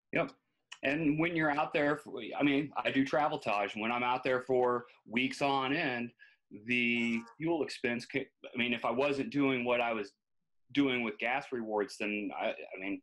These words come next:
I wouldn't go out as far. I wouldn't stay out as long. I wouldn't go see as many people.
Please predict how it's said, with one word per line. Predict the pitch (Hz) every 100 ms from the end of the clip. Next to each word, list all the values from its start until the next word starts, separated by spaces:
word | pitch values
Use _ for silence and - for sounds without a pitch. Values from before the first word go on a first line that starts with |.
| -
I | 104
wouldn't | 127 127 104
go | 107
out | 104 117 120
as | 107 -
far. | 92 92
I | 92
wouldn't | 113 110 92
stay | 117 107
out | 107 123
as | 113 95
long. | 92 92 87
I | 92
wouldn't | 110 107 95
go | 113
see | - 117 120
as | 113
many | 110 98 -
people. | 113 113 101 95